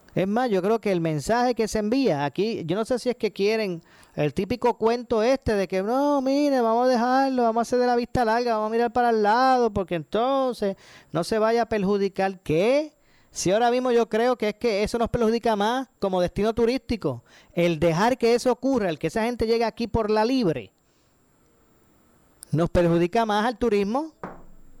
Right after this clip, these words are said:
porque no solamente va a traer para acá ese tipo de gente, y vuelvo y repito, mire, yo no estoy generalizando, porque aquí no son diez ni veinte turistas los que vienen. Aquí son miles.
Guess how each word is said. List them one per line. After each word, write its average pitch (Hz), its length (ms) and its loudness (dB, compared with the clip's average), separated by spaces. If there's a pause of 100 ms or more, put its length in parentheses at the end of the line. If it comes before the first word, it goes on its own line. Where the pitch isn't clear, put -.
(440)
porque 196 320 0
no 190 100 2
solamente 285 480 0
va 294 120 2
a 294 40 -6
traer 269 360 0
para 254 180 2
acá 285 480 0 (100)
ese 214 220 0
tipo 254 260 0
de 226 120 2
gente, 269 440 -2 (680)
y 156 80 0
vuelvo 165 180 2
y - 20 0
repito, 226 500 -2
mire, 185 260 0
yo 139 140 -2
no 165 60 -2
estoy 208 300 -2
generalizando, 143 960 -2 (400)
porque 139 300 -4
aquí 196 480 -2
no 156 160 -2
son 196 280 -4
diez 185 180 0
ni 190 120 0
veinte 180 300 0
turistas 165 360 -2
los 165 100 -2
que 156 120 -4
vienen. 139 460 -2 (920)
Aquí 123 160 -2
son 202 160 0
miles. 190 340 -2